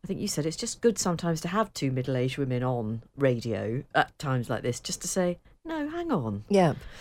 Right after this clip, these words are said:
Speaker 2: So I was very proud of yesterday's programme 'cause we talked quite a bit about the period story as well,
Speaker 1: Oh,
Speaker 2: didn't
Speaker 1: yeah.
Speaker 2: we?
Speaker 1: Period. Menstrual leave. Was that
Speaker 2: Menstrual
Speaker 1: yesterday?
Speaker 2: leave. That was yesterday. And, and because when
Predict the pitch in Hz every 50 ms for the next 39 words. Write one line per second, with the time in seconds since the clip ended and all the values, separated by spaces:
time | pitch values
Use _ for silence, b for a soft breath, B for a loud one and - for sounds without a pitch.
0 | B B B B B B - - - 226 233 247 262 262 247 - 233 220 202 190
1 | - - 226 226 226 202 185 151 151 147 135 - - - 143 139 131 123 - -
2 | 139 135 131 - - 127 127 123 - - 143 131 - 170 165 151 - - - 175
3 | 165 - - - 165 - - 135 - 156 143 127 - - - - - - 139 -
4 | 143 143 135 - - 143 139 131 - - 175 175 165 139 131 127 127 - - -
5 | - - 127 123 123 123 123 135 156 - - 139 135 - 143 139 131 127 127 127
6 | 139 185 202 202 190 151 139 135 143 170 127 135 156 - - 170 156 143 143 139
7 | - 170 165 156 - - 160 156 147 147 139 117 113 127 135 170 170 160 151 -
8 | - - 220 143 139 127 131 127 120 127 135 170 185 - - - - 147 - -
9 | 135 - - - _ - 139 139 139 - - - 135 135 123 123 131 143 - -
10 | 165 165 165 160 - - - - 165 170 170 165 170 - - 180 175 - 185 190
11 | 185 185 185 190 185 175